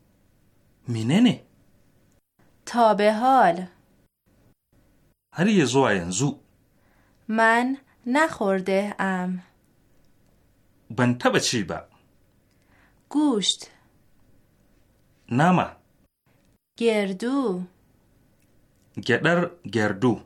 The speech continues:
Speaker 2: رب انار.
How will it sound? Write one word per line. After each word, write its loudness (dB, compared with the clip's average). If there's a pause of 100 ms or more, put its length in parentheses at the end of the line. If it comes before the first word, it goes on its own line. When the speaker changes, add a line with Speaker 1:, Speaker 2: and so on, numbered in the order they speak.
(1400)
Speaker 2:
رب 0 (320)
انار. 0